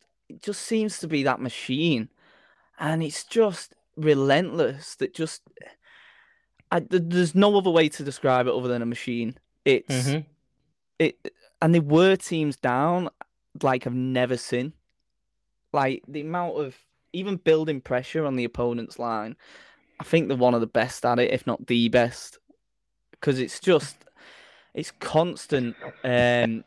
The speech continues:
Speaker 1: the, the last tackle plays from Cleary as well tend to be on the money ninety percent of the time. If you have a
Speaker 2: Mm-hmm.
Speaker 1: halfback that can do that,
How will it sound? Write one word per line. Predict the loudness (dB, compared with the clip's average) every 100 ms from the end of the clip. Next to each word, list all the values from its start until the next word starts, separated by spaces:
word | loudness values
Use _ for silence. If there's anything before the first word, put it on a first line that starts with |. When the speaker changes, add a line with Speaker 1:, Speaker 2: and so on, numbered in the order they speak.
| -4
Speaker 1:
the, | -2 2
the | 2
last | 2 0 -4
tackle | -6 -4 -6
plays | 0 0 0 -2
from | -10
Cleary | -4 2 2 2 0
as | -2
well | -2 0 -2
tend | -4 -4 -4
to | -4
be | -2
on | -2 -2
the |
money | -4 -4 -4
ninety | -2 -2 -4 -6 -10
percent | -8 -6 -6
of | -10
the |
time. | -8 -4 -4 -4
If | -4 2
you | 2
have | 2
a |
Speaker 2:
Mm-hmm. | 0
Speaker 1:
halfback | 0 0 0 -2
that | -6 -12
can | -8
do | -4 -2
that, | 0 -2